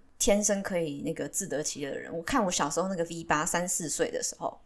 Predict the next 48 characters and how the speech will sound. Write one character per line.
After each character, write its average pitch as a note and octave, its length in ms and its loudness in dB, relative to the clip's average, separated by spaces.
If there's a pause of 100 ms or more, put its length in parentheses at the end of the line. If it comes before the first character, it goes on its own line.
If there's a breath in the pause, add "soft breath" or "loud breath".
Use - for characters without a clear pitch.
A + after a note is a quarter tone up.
我 G#3 120 4
超 C4+ 400 12
E， B3+ 260 0
我 A3 80 4
是 A#3 80 2
个 B3+ 140 10
大 B3 420 10
E A#3 180 -2
人， E3+ 280 8
你 E3 40 -2
知 F#3+ 60 6
道 G#3+ 160 10
吗？ F#3+ 160 4
就 A3 80 -4
是 B3+ 220 0
可 A#3 200 6
以 C4+ 120 6
从， - 300 6 (240)
唱 A#3+ 360 10
两 F3 160 10
个 F3 80 4
小 E3 200 8
时 - 140 2
的 F3 100 -2
歌， G3 280 4
然 F3+ 120 6
后 F#3+ 80 8
在 A3+ 200 8
那 G#3+ 100 2
个 F3+ 80 2
镜 G3 260 2
头 E3 200 2
前 E3 280 -2
一 C4 60 0
直 G3 80 0
跳 F3+ 320 4
舞， D#3+ 120 2 (180 loud breath)
唱 B3+ 200 10
到 B3 140 10
沙 G#3 380 8
哑， F#3 320 -2 (160)
像 A3 340 2
个 F#3+ 80 -8
疯 G#3 340 0
女 E3+ 120 -4
人 G#2 260 -6
一 A#3+ 40 -8
样， C4+ 120 -6